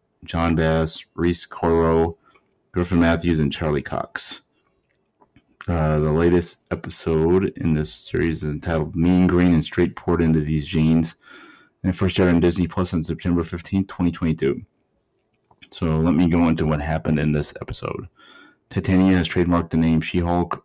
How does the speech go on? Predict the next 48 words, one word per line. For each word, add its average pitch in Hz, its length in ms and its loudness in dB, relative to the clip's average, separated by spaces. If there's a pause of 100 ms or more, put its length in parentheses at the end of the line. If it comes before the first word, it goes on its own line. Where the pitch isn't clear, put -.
for - 200 -4
New 82 120 2
Line 78 220 2
Beauty 80 240 0
products, 82 640 -4
with, - 240 -6 (160)
which - 180 -6
angers, 82 420 0
uh, 69 240 -2
Walters. - 520 -6 (1040)
However, 98 260 4
warns 85 320 2
Walters 82 360 -2
that 80 120 -2
she - 120 -2
needs 82 160 0
to 78 40 -4
deal 82 140 2
with 69 100 -2
the - 60 -10
situation 80 480 -4
quickly 92 260 -2
and 85 100 2
assigns 78 440 -2 (600)
Mallory 92 300 2
Book 85 300 -2
as 82 100 -2
her 80 140 0
attorney 82 460 0
for - 180 -6
the 90 80 -4
case. - 380 -6 (1000)
Ramos 95 560 2
and, 80 240 2
uh, 78 280 0
Pug 90 360 -2
come 87 180 0
up 80 60 2
with 69 100 -4
a - 20 -6
plan 85 300 0
to 82 80 2
acquire 82 440 -2
a 78 40 0
superhero 87 640 -2
object 80 340 -4
for 78 180 -4
Walters, 82 640 -2